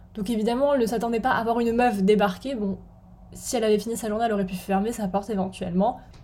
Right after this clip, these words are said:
Et donc, euh, c'est comme ça que j'ai, euh, rencontré ma psy. Donc c'était, euh, fort, euh, hilarant comme situation. Je suis allée me poser sur le canapé, elle m'a dit, « Tu veux un truc à boire ? » Je fais, « Oui, de l'eau. » Elle allait chercher de l'eau et pendant ce temps-là, vraiment, je, dans ma tête, je me suis dit, « Bon, Aude, ne rigole pas. »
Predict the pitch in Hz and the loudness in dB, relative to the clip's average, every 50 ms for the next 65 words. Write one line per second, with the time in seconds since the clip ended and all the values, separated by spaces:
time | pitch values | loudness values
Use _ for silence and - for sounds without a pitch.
0 | - - 208 190 208 254 269 - - 220 202 185 202 190 185 185 185 185 185 247 | -4 0 2 2 2 2 0 -2 -2 -2 -2 0 0 2 4 4 4 4 2 -2
1 | - - 208 180 160 160 175 185 202 220 220 190 170 175 185 208 208 226 202 185 | -4 0 0 0 0 2 2 2 4 4 2 2 0 0 -2 -2 -2 -4 -6 -4
2 | 214 202 175 180 - - - - 208 220 - - 226 190 - - - - - - | -2 -4 -4 -4 -6 -10 -10 -10 -10 -10 -8 -10 -12 -12 -12 -14 -16 -18 -14 -10
3 | - 220 233 233 185 165 165 175 - - - - - 233 233 233 233 - 202 185 | -8 -6 -4 -4 -4 -4 -6 -8 -10 -12 -18 -12 -6 -4 -4 -4 -2 0 0 0
4 | 175 - - 320 330 349 269 202 202 190 - - - - 208 208 185 - 190 - | 0 0 -2 0 2 2 2 2 2 0 -2 -6 -8 -4 -4 -4 -2 -4 -4 -2
5 | - 185 185 185 - - 214 277 - - - - - - - 208 196 208 247 262 | 0 2 0 0 -2 -6 -10 -10 -12 -18 -20 -20 -20 -6 -2 0 2 2 2 0
6 | 302 285 294 302 - 294 262 - 233 208 196 202 190 269 277 247 214 208 202 - | -2 -2 -2 -2 -2 -2 0 2 2 2 2 2 0 0 -2 -2 -2 -4 -6 -8
7 | - 240 247 247 - - - 254 220 226 294 311 - - - 214 202 190 196 240 | -8 -8 -8 -8 -10 -6 -4 -2 0 0 -2 -2 -4 -2 0 0 2 2 0 0
8 | 285 285 240 214 214 269 320 - - - - - - - - - - - 202 202 | -2 -2 0 0 0 -2 -4 -6 -14 -20 -20 -20 -20 -20 -20 -6 -2 0 2 2
9 | 196 202 202 - 277 277 - 247 202 208 220 262 320 302 - 220 208 202 190 - | 2 2 2 0 0 0 0 -2 0 0 2 2 2 2 2 0 0 0 -2 0
10 | 220 226 254 233 214 208 214 233 277 269 240 190 196 190 190 185 180 180 - - | 2 2 2 2 2 0 0 -2 -2 -2 -2 0 2 4 4 4 4 2 -4 -8
11 | - 190 202 202 196 185 185 262 277 - 240 208 185 - 190 180 185 180 - - | -4 -2 2 2 2 2 2 0 0 0 -2 -4 -4 -4 -4 -4 -6 -6 -4 -4
12 | 262 277 262 226 208 196 190 240 233 233 226 220 214 - 226 233 302 - | -2 0 0 0 2 2 0 0 0 0 -2 -2 -2 -2 0 0 0 -2